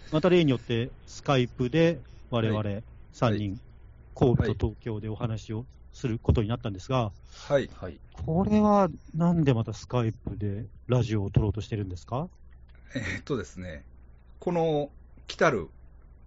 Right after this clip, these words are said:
Speaker 2: 七月十九日
Speaker 3: うん。
Speaker 2: に、えっと、金沢のですね、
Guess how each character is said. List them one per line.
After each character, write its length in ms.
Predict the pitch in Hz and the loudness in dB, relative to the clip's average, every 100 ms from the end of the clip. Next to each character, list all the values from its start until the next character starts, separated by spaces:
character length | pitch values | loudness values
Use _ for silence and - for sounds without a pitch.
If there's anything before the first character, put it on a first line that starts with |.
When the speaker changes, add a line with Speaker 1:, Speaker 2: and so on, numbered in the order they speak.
| - - | -20 -20
Speaker 2:
七 240 | - - 202 | -12 -2 0
月 260 | 165 127 110 | 0 -2 -6
十 220 | 117 120 | -4 -4
九 400 | - 123 98 69 - - - | -4 -6 -6 -8 -20 -16 -10
日 340 | 95 - 78 - - 135 | -10 -10 -16 -18 -4 -2
Speaker 3:
う 40 | |
ん。 140 | 92 - - - - - - - | -2 -4 -20 -20 -20 -20 -20 -8
Speaker 2:
に、 320 | 131 151 165 - - - - | -4 -2 -4 -8 -20 -20 -20
え 20 | - | -20
っ 40 | |
と、 100 | - - | -18 -8
金 360 | 165 208 254 | 0 2 2
沢 240 | 214 104 73 | 0 -2 -6
の 60 | - | -14
で 80 | - | -20
す 100 | - | -14
ね、 160 | 90 | -12